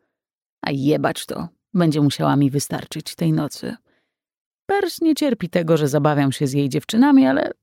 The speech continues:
co mam zrobić, skoro same pchają mi się w ręce niczym zabaweczki? Tak przynajmniej jest z Kalan, bo Sas to zupełnie inna historia.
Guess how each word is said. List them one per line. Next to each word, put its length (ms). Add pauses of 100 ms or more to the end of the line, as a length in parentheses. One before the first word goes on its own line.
(180)
co 180
mam 200
zrobić, 340
skoro 240
same 280
pchają 380
mi 120
się 140
w 40
ręce 300
niczym 280
zabaweczki? 760 (800)
Tak 160
przynajmniej 560
jest 280
z 140
Kalan, 520
bo 140
Sas 480 (100)
to 140
zupełnie 420
inna 220
historia. 680